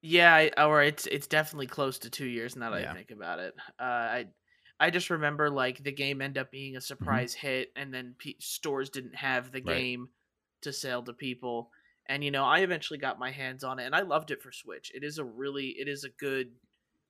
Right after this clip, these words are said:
Speaker 1: um, it's
Speaker 2: Did
Speaker 1: just a
Speaker 2: you
Speaker 1: good
Speaker 2: get
Speaker 1: game,
Speaker 2: the,
Speaker 1: and I really like the
Speaker 2: did you get the whole way
Speaker 1: different
Speaker 2: through it? Okay.
Speaker 1: Yeah, I
Speaker 2: All right,
Speaker 1: did.
Speaker 2: cool. Go ahead. I didn't mean to interrupt you. <laughs>
Speaker 1: Yeah, and <laughs> you're, you're all good. But yeah, you know, it's, it, it's definitely a fun game, and definitely,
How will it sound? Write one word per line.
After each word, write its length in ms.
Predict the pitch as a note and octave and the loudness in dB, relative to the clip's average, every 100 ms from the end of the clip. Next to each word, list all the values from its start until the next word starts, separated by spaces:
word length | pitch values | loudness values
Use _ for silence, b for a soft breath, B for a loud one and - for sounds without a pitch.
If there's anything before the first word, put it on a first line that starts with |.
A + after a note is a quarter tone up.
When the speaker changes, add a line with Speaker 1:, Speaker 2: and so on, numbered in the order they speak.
| _ _ | _ _
Speaker 1:
um, 640 | C3 B2 A#2+ A#2+ A#2+ A#2 A#2+ _ _ _ _ | -4 0 0 -2 -4 -12 -16 _ _ _ _
it's 160 | C3+ C3 | -16 -8
Speaker 2:
Did 120 | G2+ | -2
Speaker 1:
just 20 | |
a 40 | A2+ | 0
Speaker 2:
you 20 | |
Speaker 1:
good 180 | C3+ C#3+ | 4 4
Speaker 2:
get 80 | A#2+ | 8
Speaker 1:
game, 20 | |
Speaker 2:
the, 420 | B2+ B2+ B2+ B2+ | 8 10 8 8
Speaker 1:
and 100 | B2 | 4
I 40 | |
really 320 | C3 D3 D#3 D3 | 0 -4 -2 0
like 280 | C#3 C#3 C#3 | 0 -2 -4
the 60 | |
Speaker 2:
did 80 | A2 | -2
you 60 | B2 | 0
get 120 | C#3+ | 2
the 80 | A#2 | 2
whole 120 | B2 | 6
way 120 | A#2+ | 4
Speaker 1:
different 0 | |
Speaker 2:
through 240 | A#2 G#2 | 4 -2
it? 140 | D3+ - _ _ _ _ _ _ _ _ _ _ _ _ _ _ _ _ - | -2 -6 _ _ _ _ _ _ _ _ _ _ _ _ _ _ _ _ 2
Okay. 240 | B2+ G#2+ - | 2 2 -4
Speaker 1:
Yeah, 140 | C#3+ C#3 | -4 -4
I 60 | |
Speaker 2:
All 60 | C3 | -4
right, 60 | - | -8
Speaker 1:
did. 80 | - _ | -10 _
Speaker 2:
cool. 200 | - - _ _ _ _ _ _ _ _ | -18 -18 _ _ _ _ _ _ _ _
Go 100 | - | -4
ahead. 200 | F2+ D#2+ | -2 0
I 120 | E2 | -2
didn't 200 | E2 F2 | -4 -6
mean 180 | F2 E2+ | -6 -4
to 60 | E2 | -4
interrupt 380 | E2+ E2 D#2 - | -4 -4 -4 -4
you. 100 | - | -8
<laughs> 40 | - | -4
Speaker 1:
Yeah, 240 | C3+ B2 | -2 0
and 580 | A#2 - B2+ B2 A#2 - _ _ _ _ _ _ - | 0 -2 -2 -4 -8 -14 _ _ _ _ _ _ -8
<laughs> 100 | E3 | -4
you're, 240 | D#3+ F3+ E3+ | 4 4 6
you're 200 | E3+ F3+ | 8 8
all 140 | D#3 C3 | 8 6
good. 360 | B2 A2+ C#3+ | -4 -8 -2
But 120 | F3 F#3 | 0 4
yeah, 240 | G#3+ E3 | 6 6
you 180 | C3 C3 | 4 0
know, 180 | B2+ B2+ | 0 0
it's, 240 | B2+ - | -2 -6
it, 40 | - | -2
it's 380 | C#3+ - C#3+ - | 0 0 -2 0
definitely 420 | D#3+ D#3 D#3+ D#3 | 2 2 -2 -4
a 40 | D3+ | -2
fun 220 | C#3+ C#3 | -4 -4
game, 260 | C3 C3+ | -6 -6
and 120 | B2+ C3 | -8 -6
definitely, 760 | B2+ - C3 C3 B2 B2 - | -6 -6 -14 -10 -8 -8 -12